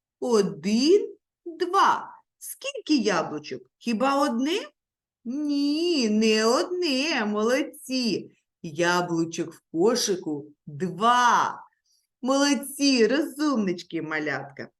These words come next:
А зараз, дітки, прогляньте, будь ласка, скільки в нас кошиків?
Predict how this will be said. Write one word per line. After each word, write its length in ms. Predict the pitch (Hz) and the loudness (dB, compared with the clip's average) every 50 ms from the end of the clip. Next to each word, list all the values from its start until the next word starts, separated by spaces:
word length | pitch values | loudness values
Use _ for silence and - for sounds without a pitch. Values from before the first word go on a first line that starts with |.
| _ _ _ _ _ _ _ _ _ _ _ | _ _ _ _ _ _ _ _ _ _ _
А 300 | 131 139 139 139 143 139 139 | -6 -4 -4 -4 -4 -4 -2
зараз, 520 | 156 185 311 466 494 381 277 240 185 160 | 0 2 4 4 4 4 2 0 0 -4
дітки, 520 | 160 143 185 190 175 - - - - 135 131 | -8 -6 -4 -4 -4 -4 -6 -10 -12 -12 -12
прогляньте, 760 | - 165 190 202 226 214 254 240 226 190 180 180 - 175 | -6 -2 -2 0 0 2 2 2 2 2 0 -2 -4 -6
будь 220 | 165 160 175 165 170 | -4 -4 -6 -4 -4
ласка, 420 | 175 160 151 147 - - 165 143 | -4 -4 -4 -6 -10 -12 -14 -14
скільки 480 | - - _ 277 381 - - - 466 466 | -14 -10 _ 0 0 0 0 -2 -2 -2
в 100 | 453 440 | 0 2
нас 240 | 440 415 427 - - | 0 0 -2 -6 -4
кошиків? 640 | - 339 277 226 - - 185 - - - 147 147 | -2 0 0 0 -2 -4 -6 -8 -10 -14 -14 -14